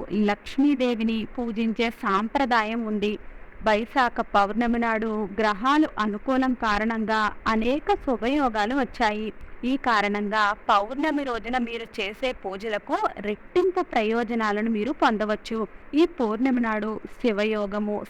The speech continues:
సర్వార్థ సిద్ధి యోగము కూడా ఉన్నాయి. అలాగే గురు శుక్రుల కలయిక వలన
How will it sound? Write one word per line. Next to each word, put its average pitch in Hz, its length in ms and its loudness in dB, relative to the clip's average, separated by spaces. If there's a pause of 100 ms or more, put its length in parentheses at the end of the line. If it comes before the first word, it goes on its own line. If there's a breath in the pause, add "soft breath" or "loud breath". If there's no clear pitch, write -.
సర్వార్థ 254 560 2 (140)
సిద్ధి 196 360 -6
యోగము 214 420 -2
కూడా 214 220 0 (100)
ఉన్నాయి. 208 400 -2 (180)
అలాగే 190 380 2 (680 loud breath)
గురు 226 300 2
శుక్రుల 269 420 0 (160)
కలయిక 220 480 0
వలన 214 260 0